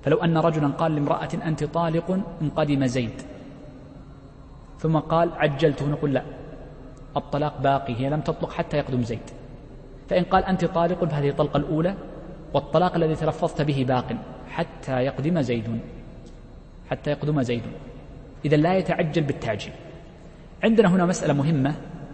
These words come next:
سأوردها إيجازا مني ثم أرجع لكلام المصنف.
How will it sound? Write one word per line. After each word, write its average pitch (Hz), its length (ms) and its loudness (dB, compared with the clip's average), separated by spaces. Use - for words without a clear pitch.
سأوردها 175 800 4
إيجازا 151 400 6
مني 143 280 4
ثم 160 180 2
أرجع 151 280 2
لكلام 135 260 2
المصنف. 117 520 -2